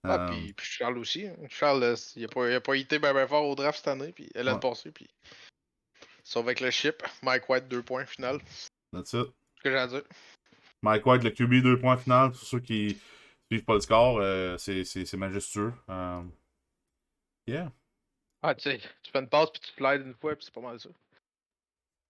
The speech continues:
Speaker 2: Euh, t'es-tu prête à faire ton top, euh, cinq hype, bold, puis fade ?
Speaker 1: Bien sûr.
Speaker 2: Comment tu veux faire ça ? Tu veux qu'on commence par nos choix qui vont être, euh,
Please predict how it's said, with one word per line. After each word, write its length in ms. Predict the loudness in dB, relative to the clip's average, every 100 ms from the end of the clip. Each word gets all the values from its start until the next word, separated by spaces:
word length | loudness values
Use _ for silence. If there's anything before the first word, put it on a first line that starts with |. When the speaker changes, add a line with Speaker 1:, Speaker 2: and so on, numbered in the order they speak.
| _ _ _ _ _ _ _ _ _
Speaker 2:
Euh, 600 | -2 2 4 4 2 0 -4 2
t'es-tu 200 | 2 4
prête 180 | 4 6
à 80 |
faire 160 | 8 8
ton 220 | 6 4
top, 240 | 6 4 4 2
euh, 180 | 2
cinq 320 | 4 2 2 0
hype, 280 | 2 2 2 -10
bold, 420 | 4 4 4 0
puis 100 | -8 -12 -2
fade ? 540 | 2 4 2 -6 -12 _ _ _ _ _ _
Speaker 1:
Bien 120 | -16
sûr. 220 | -10 -10 -10 _ _ _ _ _ _ _
Speaker 2:
Comment 200 | 2 2
tu 100 | 4
veux 80 | 2
faire 200 | 6 6
ça ? 120 | 4
Tu 100 | 2
veux 60 | 2
qu'on 180 | 4 4
commence 300 | 6 4 6
par 180 | 6 8
nos 200 | 6 4
choix 220 | 6 4
qui 120 | 4
vont 160 | 2 4
être, 140 | 4
euh, 100 | 4